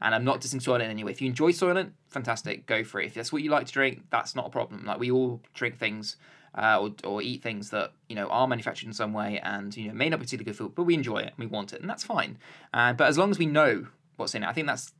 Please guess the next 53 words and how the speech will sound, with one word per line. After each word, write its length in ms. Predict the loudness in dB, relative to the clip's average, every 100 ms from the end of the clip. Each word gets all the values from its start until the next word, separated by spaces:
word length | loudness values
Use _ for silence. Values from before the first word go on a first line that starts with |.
| _ -12
the 60 | -4
most 220 | -2 -2
important 300 | -6 -6 -6
thing, 100 | -8
is 100 | -8
to 80 | -2
be 100 | 2
open 240 | 2 0 -6
and, 240 | -4 -6
and 220 | -6 -8
to 140 | -2 -2
actually 560 | -2 -2 -4 -4 -8 -18 -16
ha-, 320 | -6 0 0
ha-, 320 | -2 -12 -8 2
actually 300 | 2 2 0
know 140 | 2
what 140 | 2 2
you're 120 | -2
eating. 320 | -4 -8 -14 -18 -20 -20 -20 -2
And, 400 | 4 4 4 0
uh, 100 | 2
that's 160 | 2 2
all 80 | -2
I'm 60 |
gonna 140 | -2 0
say. 180 | 2 2
So, 220 | 6 4
Soylent, 380 | 6 4 4 4
go 120 | 4
ahead 160 | 4 2
with 80 |
what 120 | -2 0
you're 60 |
doing. 300 | 2 2 2 -6 -20 -2
I 200 | 6 6
don't 140 | 6 0
particularly 680 | -8 -4 -2 0 -2 -2 -12 _ _ _
agree 160 | 2 4
with 120 | 4
it 100 | 2 -2
and 80 |
gonna 140 | -4 -2
drink 220 | -2 -2
with 80 | -4
it, 180 | -4 -4
personally. 420 | 0 0 -2 -6
It 220 | -8 -4
doesn't 240 | 2 2 4
sound 220 | 2 4
like 120 | 2
something 200 | -2 -2 0
that 120 | 2
nice. 400 | 2 0 -6